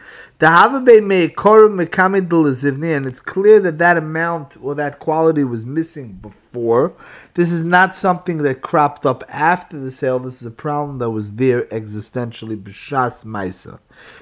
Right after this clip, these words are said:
Isle Laduril Mori, he has to return it to the owner, V'lo Amrinon B'chiho Hoshol L'Lei B'chtei Sheyur L'Tager.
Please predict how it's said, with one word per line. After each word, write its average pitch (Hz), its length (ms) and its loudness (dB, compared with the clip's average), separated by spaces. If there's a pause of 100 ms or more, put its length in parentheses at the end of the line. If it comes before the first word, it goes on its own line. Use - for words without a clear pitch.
(200)
Isle 233 480 2
Laduril 175 680 2
Mori, 151 440 2
he 151 60 2
has 170 320 -2
to 190 100 -8
return 151 400 -6
it 131 60 -18
to 139 100 -10
the 131 100 -6
owner, 160 220 -6
V'lo 143 360 -2
Amrinon 165 520 -6 (340)
B'chiho 143 680 0
Hoshol 165 680 0
L'Lei 131 420 -4
B'chtei 139 340 -4
Sheyur 135 360 -6
L'Tager. 131 540 -8